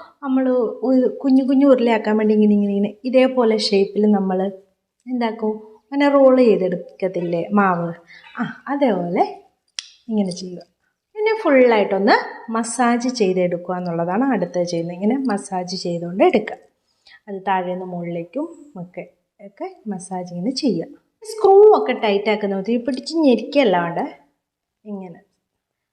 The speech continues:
സ്ക്രൂ ഒന്ന് ടൈറ്റ് ആക്കുന്ന ലെവലിൽ വളരെ സ്മൂത്തായിട്ട് ചെയ്യേണ്ട ഒരു കാര്യമാണ് ഇത്. ഇങ്ങനെ ലിംഗത്തിൻ്റെ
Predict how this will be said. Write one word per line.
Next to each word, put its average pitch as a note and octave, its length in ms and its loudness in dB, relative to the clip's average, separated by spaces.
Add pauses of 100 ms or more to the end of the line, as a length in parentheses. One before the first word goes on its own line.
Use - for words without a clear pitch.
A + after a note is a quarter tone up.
(220)
സ്ക്രൂ - 160 -8 (120)
ഒന്ന് C4 220 2
ടൈറ്റ് A3 260 0
ആക്കുന്ന A3 280 0 (140)
ലെവലിൽ F#3+ 360 2 (280)
വളരെ A3+ 580 -2
സ്മൂത്തായിട്ട് F3+ 560 -2 (100)
ചെയ്യേണ്ട E3+ 280 -4 (300)
ഒരു F#3 200 -4
കാര്യമാണ് E3 440 -10
ഇത്. B3+ 80 -6 (120)
ഇങ്ങനെ E3+ 200 -8 (580)
ലിംഗത്തിൻ്റെ C4 500 4